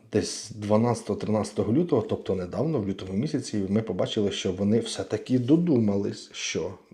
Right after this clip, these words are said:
гармата два шістдесят п'ять Мсти не використов-, не дає використовувати ті всі переваги, які має давати переваги колісне сау. Тому вони туди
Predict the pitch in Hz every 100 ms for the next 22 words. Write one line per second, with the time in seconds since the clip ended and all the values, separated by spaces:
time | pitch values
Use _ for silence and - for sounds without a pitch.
0 | - - - 92 95 104 104 98 - 87
1 | 87 - 90 87 - 92 - 101 - -
2 | 180 - - - - - - - 123 165
3 | 165 - 123 104 - 127 120 - 120 120
4 | 127 117 131 135 95 95 - 98 - 117
5 | 104 101 95 - 113 - - 98 95 -
6 | 92 92 117 139 110 208 - 98 95 95
7 | 92 92 - 107 98 92 104 120 - 98
8 | 95 - 95 - - - 90 78 - 95
9 | 160 160 127 123 98 113 113